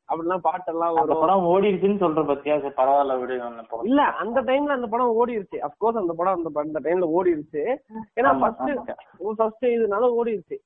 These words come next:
Speaker 1: அது நம்-, அந்த படத்துல மட்டும் அந்த யூஸ் பண்றாங்களா, அந்த பேய்னா பயம்,
Speaker 2: ம்.
Speaker 1: அம்மா இடுப்புல உட்கார்ந்துருக்கிறது, வர எல்லா படத்துலயுமா முனின்னு எடுத்தாரு. ச-, சரி, முனின்னு எடுத்தாரு, ஓகே,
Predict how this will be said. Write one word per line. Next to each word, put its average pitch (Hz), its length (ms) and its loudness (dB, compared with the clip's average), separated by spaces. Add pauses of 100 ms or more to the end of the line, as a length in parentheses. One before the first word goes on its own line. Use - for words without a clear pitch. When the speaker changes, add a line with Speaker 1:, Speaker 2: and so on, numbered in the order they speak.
(400)
Speaker 1:
அது 226 260 0
நம்-, 180 340 -14
அந்த 208 360 -2
படத்துல 240 460 0
மட்டும் 247 320 -2
அந்த 247 120 -4
யூஸ் 220 280 -6
பண்றாங்களா, 170 360 -2
அந்த 156 220 -4
பேய்னா 196 380 0
பயம், 160 600 0 (560)
Speaker 2:
ம். 143 140 2
Speaker 1:
அம்மா 226 260 4
இடுப்புல 170 320 0 (120)
உட்கார்ந்துருக்கிறது, 143 680 -2 (380)
வர 220 200 0
எல்லா 254 720 0
படத்துலயுமா 233 560 -8 (1300)
முனின்னு 226 420 2
எடுத்தாரு. 160 420 0 (100)
ச-, - 220 -8 (220)
சரி, 180 180 2
முனின்னு 208 420 0
எடுத்தாரு, 151 340 0 (100)
ஓகே, 160 280 0